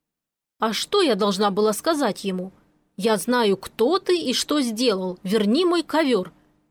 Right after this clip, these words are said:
И расхохотаться ещё, да?» возмутилась я. «Пусть пока думает, что я ничего не знаю. Если эта Сарина ему помогает, то уже должна была передать, что подтвердила все его слова. Посмотрим, что он будет делать».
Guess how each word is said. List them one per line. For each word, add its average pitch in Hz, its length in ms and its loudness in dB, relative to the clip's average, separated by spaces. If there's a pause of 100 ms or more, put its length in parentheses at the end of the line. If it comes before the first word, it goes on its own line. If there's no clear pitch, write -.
И 311 80 -2
расхохотаться 311 760 -2
ещё, 196 380 0
да?» 277 220 0 (220)
возмутилась 208 640 0
я. 185 180 -6 (560)
«Пусть 370 240 -2
пока 302 260 -2
думает, 247 440 0
что - 160 -2
я 240 140 2
ничего 294 640 0
не 311 120 2
знаю. 185 520 -4 (400)
Если 247 340 -2
эта 269 220 0
Сарина 247 580 0
ему 220 220 2
помогает, 220 720 0 (260)
то 370 140 2
уже 339 160 2
должна 294 340 0
была 285 220 2
передать, 285 560 0
что - 180 -2
подтвердила 254 640 0
все - 240 -2
его 285 260 0
слова. 254 480 -2 (400)
Посмотрим, 302 680 0
что - 180 -2
он 233 140 2
будет 254 280 0
делать». 190 440 -4